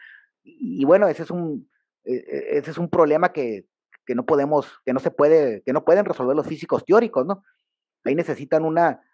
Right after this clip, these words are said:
un link entre, entre lo que es la, la, lo que es lo, lo más pequeño, que es la mecánica cuántica, y lo más grande, que es la relatividad general, ¿no?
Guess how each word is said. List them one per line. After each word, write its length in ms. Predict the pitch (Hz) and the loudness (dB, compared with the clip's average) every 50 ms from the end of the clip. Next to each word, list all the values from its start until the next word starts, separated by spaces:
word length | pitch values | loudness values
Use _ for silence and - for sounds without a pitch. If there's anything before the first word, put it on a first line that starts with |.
| _ _ - | _ _ -2
un 220 | - 160 170 165 | 0 2 2 2
link 380 | 151 175 208 233 220 - - - - _ _ _ _ _ _ _ _ _ _ _ | 4 4 4 4 2 0 -4 -10 -20 _ _ _ _ _ _ _ _ _ _ _
entre, 460 | 131 131 131 - 135 127 120 113 - | -8 -8 -6 -2 -2 -2 -2 -2 -2
entre 180 | 131 127 131 123 | -4 -4 -2 -2
lo 160 | 127 120 113 | -2 -2 -2
que 100 | - 127 | -2 -4
es 60 | 127 | -2
la, 380 | 131 147 156 151 131 107 - _ _ _ _ _ _ _ _ _ _ _ _ _ _ _ _ | 0 2 2 4 2 2 -2 _ _ _ _ _ _ _ _ _ _ _ _ _ _ _ _
la, 160 | 110 107 104 | -6 -4 -4
lo 180 | 101 110 107 - | -4 -6 -6 -4
que 100 | 120 120 | -4 -2
es 40 | |
lo, 320 | 123 139 143 131 - - _ _ _ _ _ _ - | 0 2 2 2 0 -4 _ _ _ _ _ _ -2
lo 120 | 151 151 | 0 0
más 220 | 147 156 170 - - | 2 0 -2 -4 -4
pequeño, 560 | - 180 175 - 170 202 196 180 143 - - | -4 -4 -2 -2 -2 -2 0 0 -2 -2 -2
que 100 | - 131 | -2 -2
es 80 | 131 123 | 0 0
la 100 | 156 147 | 0 0
mecánica 480 | 139 120 - 131 139 151 147 139 117 - | 0 -2 -2 -2 -4 -2 -2 -4 -2 0
cuántica, 520 | - 156 170 165 - 190 - 180 175 165 - | 2 0 2 0 -4 -6 -2 -2 -2 -2 -2
y 80 | - 123 | 0 0
lo 120 | 120 113 | 0 2
más 220 | 123 135 143 135 | 2 0 -2 0
grande, 440 | 135 147 139 151 160 165 151 151 - | 2 2 4 4 4 2 0 -4 -4
que 140 | - 127 123 | -4 -4 -4
es 100 | 120 123 | -4 -2
la 120 | 135 131 | -2 -2
relatividad 540 | 127 120 117 110 110 - 104 101 104 110 113 | -2 -2 -2 -4 -4 -4 -4 -4 -2 -2 -4
general, 380 | - 127 113 104 98 110 117 120 | -4 -6 -6 -4 -4 -4 -4 -4
¿no? 140 | 156 156 | -6 -8